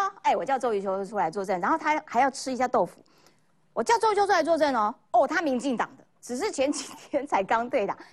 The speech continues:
意思就是说，你看，民进党员也可以出来作证，我跟赖清德真的是有这个在小房间也没密谈。柯文哲他就还转，转弯说，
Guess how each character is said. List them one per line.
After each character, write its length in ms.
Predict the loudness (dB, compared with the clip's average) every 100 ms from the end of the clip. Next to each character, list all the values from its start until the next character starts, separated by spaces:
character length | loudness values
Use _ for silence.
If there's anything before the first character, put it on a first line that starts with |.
| -10
意 100 | -4
思 80 | 2
就 80 | 4
是 60 |
说， 120 | 4
你 120 | 2 2
看， 260 | 0 0 -4 _ -6
民 160 | -2
进 100 | 0
党 160 | 2 4
员 140 | 2
也 100 | 2
可 120 | -2
以 60 | -4
出 100 | 0
来 160 | 0 0
作 200 | 0 0
证， 200 | 0 -2 _
我 320 | -2 4 6
跟 180 | 6 2
赖 160 | 2 -2
清 180 | 0 0
德 160 | 0
真 240 | 0 0 2
的 100 | 2
是 260 | 0 0 -2 -4 _ -2
有 180 | 0
这 140 | 0 -2
个 420 | 0 0 -2 -6 -10 _
在 140 | 0
小 140 | 2 2
房 180 | 2
间 80 | 0
也 60 | -4
没 140 | -4
密 120 | -6 -6
谈。 200 | -6 -8 _ _ -2
柯 120 | 2
文 80 | 2
哲 200 | 2 -2 -4 _ _ -2
他 80 |
就 100 | 2 2 0 -18 -18
还 200 | -2 -2
转， 260 | 0 -4 -4 _
转 160 | -8 -6
弯 160 | -4
说， 180 | -2 -4